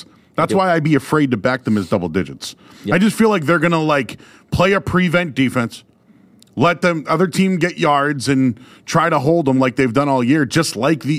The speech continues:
Speaker 1: Eagles. So I'd be a little wary of laying double digits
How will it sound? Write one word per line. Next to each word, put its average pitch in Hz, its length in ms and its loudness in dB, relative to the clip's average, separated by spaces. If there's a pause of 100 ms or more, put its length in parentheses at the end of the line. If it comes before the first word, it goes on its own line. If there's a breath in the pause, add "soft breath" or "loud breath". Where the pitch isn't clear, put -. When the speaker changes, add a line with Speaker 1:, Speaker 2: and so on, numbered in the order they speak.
Speaker 1:
Eagles. 151 360 -2
So 123 480 0 (580 loud breath)
I'd 160 160 0
be 196 80 4
a 196 80 2
little 220 580 4
wary 233 380 2
of 190 180 2
laying 202 480 4
double 247 280 2
digits 269 520 0